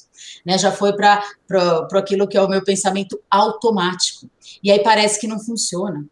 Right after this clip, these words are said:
Então, como é que a gente faz pra funcionar? Começar a prestar atenção naquilo que a gente pensa. Ai, Dani, tem uma coisa mais fácil que isso, não? <laughs> Né? Porque com tanta coisa,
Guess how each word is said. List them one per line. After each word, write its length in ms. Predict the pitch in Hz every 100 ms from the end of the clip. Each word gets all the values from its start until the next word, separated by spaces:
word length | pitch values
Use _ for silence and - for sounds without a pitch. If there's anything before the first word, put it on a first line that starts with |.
| _ _ 196 - -
Então, 120 | 220
como 120 | 208
é 40 | 233
que 80 | 247
a 40 |
gente 120 | 240
faz 200 | 226 220
pra 120 | 233 226 -
funcionar? 600 | 220 - 214 165 147 -
Começar 300 | 196 196 185
a 40 |
prestar 240 | 185 180 175
atenção 340 | 175 170 165
naquilo 260 | 160 160 156
que 80 | 156
a 20 |
gente 220 | 156 -
pensa. 460 | - - - - - _ _ _ _ _ _
Ai, 140 | 170
Dani, 220 | 175 170 190
tem 80 |
uma 80 | 202
coisa 180 | 226 190
mais 240 | 180 165 -
fácil 280 | 175 143 -
que 80 | 165
isso, 200 | - 180
não? 120 | 202
<laughs> 400 | 285 - - - - - -
Né? 200 | 208 254
Porque 220 | 285 196 190 - 269 277
com 160 | 240
tanta 460 | 277 370 - 311 -
coisa, 300 | 254 285